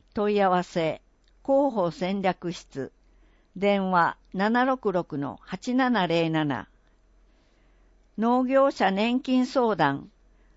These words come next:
農業者年金の加入、受給に関すること、六日月曜日、十時から十二時まで、役場相談室、申し込み、問い合わせ、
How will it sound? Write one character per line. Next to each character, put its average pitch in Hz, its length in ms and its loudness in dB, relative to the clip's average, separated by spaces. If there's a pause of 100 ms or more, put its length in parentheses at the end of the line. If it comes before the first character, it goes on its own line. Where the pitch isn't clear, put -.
(220)
農 240 260 0
業 269 220 2
者 247 180 0
年 254 260 2
金 185 300 -4
の 151 180 -2
加 180 200 -6
入、 196 360 -4 (180)
受 214 160 -6
給 277 260 -4
に 262 140 0
関 247 260 0
す 233 160 -4
る 196 100 -2
こ 151 160 -10
と、 - 280 -12 (720)
六 226 280 -2
日 190 440 0
月 196 320 -6
曜 226 280 2
日、 143 240 -8 (260)
十 254 300 -2
時 254 120 -6
か 175 180 -4
ら 151 200 0
十 220 220 -2
二 254 180 0
時 220 100 -2
ま 165 160 0
で、 135 240 -4 (520)
役 208 300 0
場 262 160 2
相 254 260 0
談 233 280 2
室、 - 420 -12 (720)
申 233 220 0
し - 180 -12
込 240 160 -2
み、 220 300 -6 (240)
問 214 220 0
い 208 80 4
合 196 60 6
わ 190 140 4
せ、 180 360 -2